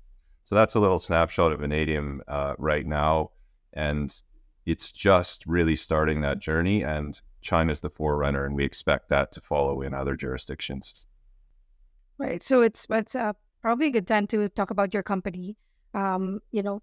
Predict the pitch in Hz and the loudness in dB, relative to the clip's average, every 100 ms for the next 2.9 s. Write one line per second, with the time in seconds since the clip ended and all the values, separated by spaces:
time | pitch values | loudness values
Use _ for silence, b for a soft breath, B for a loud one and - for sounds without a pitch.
0 | _ - 214 - 214 - 208 190 202 202 | _ -4 -4 -4 -2 2 2 0 -2 -4
1 | 208 - 202 214 208 196 196 196 202 202 | -4 -4 -2 0 0 -2 -2 -2 -2 -4
2 | 190 190 190 214 - 208 202 202 214 | -6 -6 -4 -4 -2 -2 -2 -2 -2